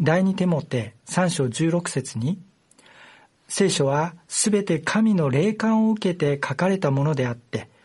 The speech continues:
人を教え、戒め、正しくし、義に導くのに有益である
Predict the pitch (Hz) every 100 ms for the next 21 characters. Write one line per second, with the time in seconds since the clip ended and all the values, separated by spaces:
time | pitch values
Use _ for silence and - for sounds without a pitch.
0 | - - - - 175 165 170 160 - 131
1 | - 143 143 143 _ _ - 135 156 156
2 | - 143 156 - - _ _ - 143 208
3 | 208 - 127 - 117 - _ _ - 139
4 | 208 175 139 139 196 214 214 196 214 214
5 | 131 110 135 185 190 180 165 165 156 151